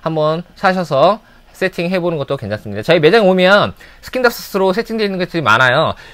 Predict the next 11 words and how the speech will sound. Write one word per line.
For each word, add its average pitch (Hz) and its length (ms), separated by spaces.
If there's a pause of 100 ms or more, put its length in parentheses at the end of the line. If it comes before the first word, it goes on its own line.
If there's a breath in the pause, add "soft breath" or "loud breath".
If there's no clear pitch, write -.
인조로 190 400
되어 196 100
있는 180 140
것도 180 160
있는데 139 400
거의 131 220
대부분 131 360
살아있는 185 420
걸로 151 380
들어가 113 320
있고, 117 640